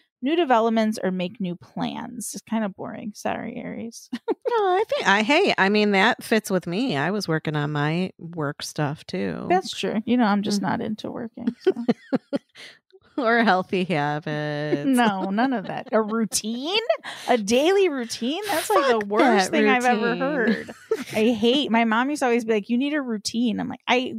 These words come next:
Speaker 1: that would, I'd die." I hate that.
Speaker 2: Some people need 'em, some people don't,
Speaker 1: No,
Speaker 2: right?
Speaker 1: I don't.
Speaker 2: Yeah.
Speaker 1: I don't. Okay, well, sorry, Aries. Maybe you like that one.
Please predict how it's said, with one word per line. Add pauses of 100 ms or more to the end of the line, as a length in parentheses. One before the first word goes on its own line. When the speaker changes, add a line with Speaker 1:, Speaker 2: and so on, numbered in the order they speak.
(160)
Speaker 1:
that
would, (100)
I'd
die." (640)
I
hate
that. (160)
Speaker 2:
Some
people
need
'em,
some
people
don't, (140)
Speaker 1:
No,
Speaker 2:
right?
Speaker 1:
I
don't. (320)
Speaker 2:
Yeah.
Speaker 1:
I
don't. (640)
Okay,
well,
sorry,
Aries.
Maybe
you
like
that
one.